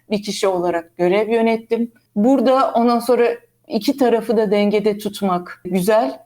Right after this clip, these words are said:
ve çok meşakkat istiyor. Ancak çok büyük konfliklerde herhangi bir adamın tarafı değilsen o zaman iki tarafın da karşıtı oluyorsun.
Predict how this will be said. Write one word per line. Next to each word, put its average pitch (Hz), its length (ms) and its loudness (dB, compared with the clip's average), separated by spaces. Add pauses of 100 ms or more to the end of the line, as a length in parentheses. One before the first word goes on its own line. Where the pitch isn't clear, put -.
ve 202 380 0
çok 214 240 -4
meşakkat 208 540 -2
istiyor. 220 500 -2 (320)
Ancak 277 560 2
çok 285 440 0
büyük 240 580 0 (100)
konfliklerde 208 1000 -2 (140)
herhangi 254 420 2
bir 233 140 2
adamın 202 640 -2
tarafı 196 420 -2
değilsen 190 600 -4 (120)
o 240 140 0
zaman 233 560 0
iki 262 200 -2
tarafın 214 400 0
da 254 120 0
karşıtı 208 520 0
oluyorsun. 165 600 -2